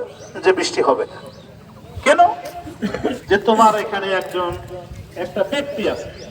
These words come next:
আবার অনেকে বলছেন এক ব্যক্তি আছে, আমি হাদিসে ব্যক্তির কথাটা একটা ব্যক্তি আছে, চরম পাপিষ্ঠ। কোন কোন হাদিসে তার পাপের কথা উল্লেখ আছে, সবল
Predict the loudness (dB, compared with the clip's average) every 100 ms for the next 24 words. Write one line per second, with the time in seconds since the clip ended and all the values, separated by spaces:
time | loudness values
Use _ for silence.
0 | -16 -2 4 4 4 -4 -6 -6 -6 -8
1 | -12 -14 -6 2 2 2 -4 -6 -8 -2
2 | 0 0 2 4 4 2 -10 -2 0 0
3 | -2 0 0 0 0 0 0 0 -2 0
4 | 2 4 6 4 2 0 0 -2 -10 -14
5 | -16 -18 -20 -20 -20 -20 -20 -20 -20 -20
6 | -20 -20 -18 -18 -16 -16 -16 -6 0 0
7 | 2 2 4 2 2 0 0 0 0 0
8 | 0 0 2 2 2 0 2 4 4